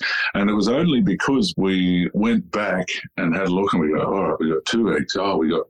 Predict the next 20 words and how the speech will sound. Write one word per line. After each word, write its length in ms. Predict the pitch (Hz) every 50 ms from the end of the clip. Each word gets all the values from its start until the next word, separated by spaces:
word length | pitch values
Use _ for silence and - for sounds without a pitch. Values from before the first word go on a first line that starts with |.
| _ - -
four 240 | 127 113 101 90 80
eggs. 160 | 76 78 -
Oh, 160 | - 95 92 90
we 100 | 85 76
got 140 | 80 78 - - _ _ _
one 320 | - - 98 107 107 95 85
egg. 180 | 78 76 -
Oh, 140 | 92 87 85
we 180 | 85 87 87 90
got 140 | 90 -
three 320 | - - 107 104 98 95 90
eggs. 180 | 87 - -
Oh, 260 | - - 110 113 113 104
we 120 | 98 101
got 220 | 92 95 92 - -
seven." 420 | - - 131 160 175 165 101 85 82
And 100 | 85 87
then 80 | 92 95
we 120 | 95 92
go, 120 | 95 98